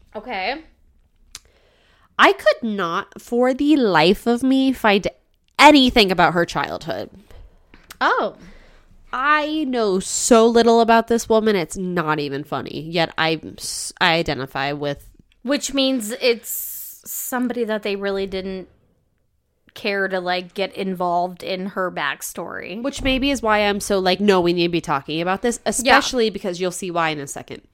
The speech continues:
Speaker 2: So, she was alone at around one P M that afternoon.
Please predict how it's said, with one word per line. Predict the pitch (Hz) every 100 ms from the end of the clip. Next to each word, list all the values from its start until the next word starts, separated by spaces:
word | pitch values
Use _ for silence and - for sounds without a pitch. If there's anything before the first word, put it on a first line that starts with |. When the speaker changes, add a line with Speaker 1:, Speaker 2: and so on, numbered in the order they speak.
| - _ _ - _
Speaker 2:
So, | - 262 226 214 - - _ _ _ _ _
she | - - 269
was | 269 294
alone | 302 269 254
at | 240 208
around | 202 233 294
one | 311 330
P | 427 453 427
M | 233 226
that | 233 -
afternoon. | 202 180 - 180 165 -